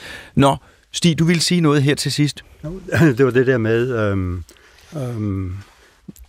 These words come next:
Speaker 2: det teknologiske, den fremtid og, og hele de der ejendomsretlige systemer, som, øh, øh, som nu i stigende omfang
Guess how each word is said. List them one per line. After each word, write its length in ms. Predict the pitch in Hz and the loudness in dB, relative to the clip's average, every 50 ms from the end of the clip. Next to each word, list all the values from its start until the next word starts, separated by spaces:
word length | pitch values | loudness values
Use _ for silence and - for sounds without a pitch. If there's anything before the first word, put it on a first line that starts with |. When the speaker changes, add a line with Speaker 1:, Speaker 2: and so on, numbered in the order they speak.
| _ - | _ -2
Speaker 2:
det 120 | - 120 - | 0 2 4
teknologiske, 580 | - 131 117 120 110 117 131 151 147 - - | 4 2 2 2 4 4 6 4 4 2 0
den 200 | 110 104 120 120 | 0 0 0 0
fremtid 480 | - - 120 127 135 - - 143 127 113 | 0 0 0 0 0 -2 -2 -2 -2 0
og, 240 | 101 98 101 131 160 | 0 -2 -2 -2 -4
og 100 | 135 113 | -4 -2
hele 200 | 101 123 139 135 | 0 0 0 0
de 160 | 113 127 123 | -2 -2 -2
der 120 | 117 135 139 | 0 0 0
ejendomsretlige 580 | 117 120 143 165 - - 120 113 104 107 113 | 0 0 0 -2 -2 -2 -2 -2 -2 -2 -4
systemer, 500 | - - 101 - - 127 131 131 127 120 | -4 -6 -8 -2 0 2 2 2 2 0
som, 360 | 107 - - 113 107 101 101 98 | 0 0 0 0 0 2 2 0
øh, 280 | 98 98 98 95 92 - - - - - - _ _ _ _ - | 0 0 0 -2 -2 -6 -10 -18 -20 -20 -20 _ _ _ _ -10
øh, 240 | 151 131 117 113 120 | -6 -4 -4 -4 -4
som 140 | 117 - 117 | -2 0 2
nu 120 | 117 120 | 4 4
i 60 | 135 123 | 2 2
stigende 360 | - - 127 131 143 151 123 | 0 0 2 4 4 4 4
omfang 580 | 107 110 117 - - 131 120 110 95 104 104 | 2 2 0 0 0 0 0 0 -2 -6 -8